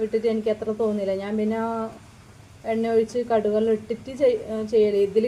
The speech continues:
കടുക് ഉണ്ട്, എന്നാലും ഞാൻ എക്സ്ട്രാ കുറച്ച് കൂടുതൽ എണ്ണ ഒഴിച്ചിട്ട് കുറച്ച് കടുക് ഒഴിച്ചിട്ട് ചെയ്യുമ്പോഴാണ് എനിക്ക് നല്ല രുചിയായിട്ട് തോന്നിയിട്ടുള്ളത്. എന്തായാലും നോക്കാം നമുക്ക് കേട്ടോ. പാത്രം അടുപ്പത്ത് വെച്ചു, ചട്ടി ചൂടാവട്ടെ കേട്ടോ. അപ്പം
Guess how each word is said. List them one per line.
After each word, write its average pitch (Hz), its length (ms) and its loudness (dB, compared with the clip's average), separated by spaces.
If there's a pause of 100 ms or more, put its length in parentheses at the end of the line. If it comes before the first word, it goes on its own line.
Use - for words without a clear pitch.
കടുക് 254 320 0
ഉണ്ട്, 262 180 0 (120)
എന്നാലും 226 320 0
ഞാൻ 247 140 -4
എക്സ്ട്രാ 240 340 -6
കുറച്ച് 247 260 -6 (100)
കൂടുതൽ 247 460 2
എണ്ണ 226 240 0
ഒഴിച്ചിട്ട് 226 340 -4
കുറച്ച് 214 280 -4
കടുക് 202 340 0
ഒഴിച്ചിട്ട് 202 400 -4 (520)
ചെയ്യുമ്പോഴാണ് 240 580 0
എനിക്ക് 226 280 -2
നല്ല 226 240 0
രുചിയായിട്ട് 196 480 -2
തോന്നിയിട്ടുള്ളത്. 185 580 -8 (220)
എന്തായാലും 185 420 -8 (160)
നോക്കാം 214 380 -10
നമുക്ക് 202 180 -12
കേട്ടോ. 208 220 -8 (920)
പാത്രം 214 400 -4
അടുപ്പത്ത് 226 400 -2
വെച്ചു, 214 260 -2 (480)
ചട്ടി 202 320 -4
ചൂടാവട്ടെ 180 460 -2
കേട്ടോ. 175 180 -8 (1000)
അപ്പം 220 180 -6